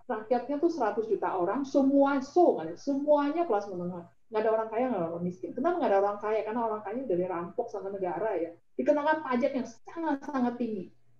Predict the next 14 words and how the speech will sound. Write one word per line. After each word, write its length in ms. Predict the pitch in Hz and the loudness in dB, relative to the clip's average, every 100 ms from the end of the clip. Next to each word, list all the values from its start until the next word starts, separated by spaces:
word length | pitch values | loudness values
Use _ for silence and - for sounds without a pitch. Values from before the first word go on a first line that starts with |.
| _ - _ _ _ 185 | _ -20 _ _ _ -4
Ya, 240 | 180 - | -4 -4
jadi 160 | 370 254 | -2 2
memang 240 | 254 285 | 2 2
merampok 480 | 196 170 170 202 160 | 0 -2 -2 -4 -2
ya. 160 | 147 | -6
Kemudian 400 | 202 220 302 311 - - - - | -6 -2 0 -2 -8 -18 -10 -6
rakyat, 320 | 208 233 226 226 | 0 2 2 2
eh, 180 | 214 214 | 2 2
miskin 400 | 233 233 381 277 | -2 2 2 4
gitu 240 | 196 226 | 4 6
ya. 160 | 190 185 | 6 4
Jadi 240 | 185 - | 2 2
orang, 240 | 196 190 202 | 2 0 2
para 240 | 202 202 | 4 2